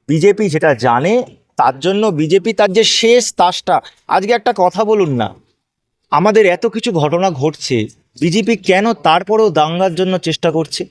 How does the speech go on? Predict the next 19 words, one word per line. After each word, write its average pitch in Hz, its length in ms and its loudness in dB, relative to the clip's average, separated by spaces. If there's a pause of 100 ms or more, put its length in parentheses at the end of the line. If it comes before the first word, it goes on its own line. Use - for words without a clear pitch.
(1000)
এত 262 220 0
কিছু, 220 220 -2
বাংলায় 196 420 0
তো 233 440 0
অভাব 175 340 -2
নেই, 190 340 -2
ইস্যুর 214 300 0
অভাব 156 280 0
নেই, 123 160 -2
রাজনৈতিক 175 500 0
ইস্যু 196 180 -4
তো 202 100 -2
প্রচুর 202 360 -2
আছে, 107 220 -2
তাহলে - 280 -6
বিজেপি 185 340 0
দাঙ্গার 180 360 2
প্রয়োজনটা 190 520 -2
কেন? 120 180 -8